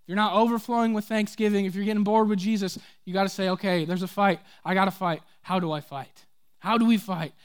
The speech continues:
How do we fight despair, ungratefulness, discouragement? How do we fight the fascination with the new? How do we keep ourselves overflowing with thankfulness?" We fight our fascination with the new by remembering and celebrating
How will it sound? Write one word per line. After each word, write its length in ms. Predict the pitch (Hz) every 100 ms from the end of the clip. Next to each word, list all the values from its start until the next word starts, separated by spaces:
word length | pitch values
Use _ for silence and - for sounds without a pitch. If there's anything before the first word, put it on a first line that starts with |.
| -
How 140 | 202
do 80 | 220
we 80 | 226 214
fight 260 | 226 202
despair, 560 | 190 185 - 208 185 160 - -
ungratefulness, 800 | 214 208 214 196 208 202 175 - - -
discouragement? 720 | 185 - 220 208 175 185 - _ _ _
How 120 | 208
do 60 | 247
we 80 | 247
fight 300 | - 226 208
the 80 |
fascination 800 | 208 208 214 208 220 226 214 214 196 -
with 140 | - 196
the 140 | 196
new? 480 | 202 208 262 208 139 - _ _ _
How 100 | 220
do 60 | 262
we 100 | 262
keep 220 | 277 254
ourselves 500 | 247 - 262 226 190 -
overflowing 760 | 285 285 262 - 277 277 247
with 120 | 202 190
thankfulness?" 840 | 254 302 - 185 156 - - - - _ _ _ _ _ _ _ _ _
We 100 | 156
fight 440 | 156 - 196 208 196
our 120 | 160 151
fascination 920 | - 156 - 156 170 208 - 202 190 -
with 160 | - 165
the 80 | 160
new 460 | 170 214 180 143 - _ _ _
by 120 | 147
remembering 840 | 151 151 170 214 226 175 143 135 - _ _ _
and 160 | 156
celebrating 760 | 165 - 170 165 156 156 147 139